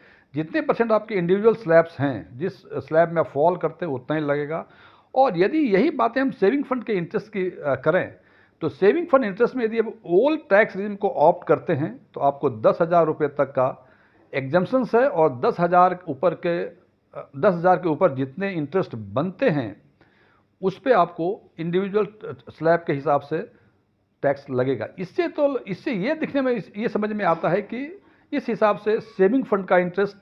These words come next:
आपको, अ, इंटरेस्ट इनकम वो बेहतर है। लेकिन जनाब, यदि आप न्यू टैक्स रेजिम ऑप्ट करते हैं, तो दोनों के टैक्सेसर के ट्रीटमेंट में कोई फ़र्क नहीं है।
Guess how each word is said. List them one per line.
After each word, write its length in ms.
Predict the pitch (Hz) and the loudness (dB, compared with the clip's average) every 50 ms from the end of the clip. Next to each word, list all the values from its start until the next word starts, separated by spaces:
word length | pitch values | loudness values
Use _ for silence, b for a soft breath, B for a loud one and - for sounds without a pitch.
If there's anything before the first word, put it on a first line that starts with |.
| - - | -6 -2
आपको, 280 | 143 151 160 - - 180 | -2 -2 -2 -2 -6 -10
अ, 340 | 85 87 175 175 175 - - 160 73 73 - - - - 95 90 123 - _ _ 175 | -8 -8 -10 -12 -14 -18 -20 -20 -20 -20 -20 -20 -20 -20 -20 -20 -20 -20 _ _ -8
इंटरेस्ट 260 | 165 151 208 - - | -4 -2 -2 -2 -2
इनकम 220 | 175 156 170 190 | -4 -6 -6 -6
वो 220 | 165 143 156 196 202 | -4 -2 -2 -2 -2
बेहतर 380 | 139 123 135 131 135 - 139 | -2 0 -2 0 0 0 0
है। 60 | 131 123 | 0 0
लेकिन 320 | 127 160 190 208 175 139 | -2 -4 -6 -8 -6 -4
जनाब, 420 | 131 147 175 180 131 101 - - _ b b b b b b b b b b b - | -2 -2 0 0 -2 -4 -6 -12 _ b b b b b b b b b b b -4
यदि 300 | 127 170 220 302 302 277 | -2 -2 0 2 2 4
आप 200 | 262 240 247 - 143 | 4 4 4 2 -2
न्यू 320 | 139 139 160 220 277 302 | -6 -4 -2 -2 -2 -2
टैक्स 340 | 285 - 214 214 214 214 202 | 0 2 4 4 4 2 0
रेजिम 160 | 196 202 202 | -4 -4 -4
ऑप्ट 400 | 208 - 143 160 175 170 - - | -4 0 2 2 2 2 2 0
करते 260 | 170 147 131 - 185 | 0 0 0 -2 -4
हैं, 240 | 156 156 208 254 - | -4 -4 -4 -6 -8
तो 140 | - - 139 | -8 -8 -8
दोनों 600 | 120 110 110 113 151 185 233 262 294 302 302 - | -8 -10 -6 0 2 2 2 2 2 0 -2 0
के 180 | - 240 233 | 2 2 2
टैक्सेसर 500 | 220 226 190 175 180 - 196 - - 202 | 2 2 0 0 0 0 -2 -2 -2 -4
के 180 | 196 - - 190 | -2 -2 -2 -4
ट्रीटमेंट 420 | 185 - 185 185 185 180 190 180 | -2 -2 -4 -4 -4 -4 -8 -6
में 160 | 185 185 190 180 - - | -6 -8 -8 -10 -6 -2
कोई 160 | 170 165 160 | -2 0 0
फ़र्क 300 | - - - 175 170 175 180 | -2 -2 0 -2 -2 -2 -4
नहीं 180 | 175 180 202 185 | -8 -8 -6 -6
है। 280 | 165 190 - - - | -6 -6 -6 -8 -12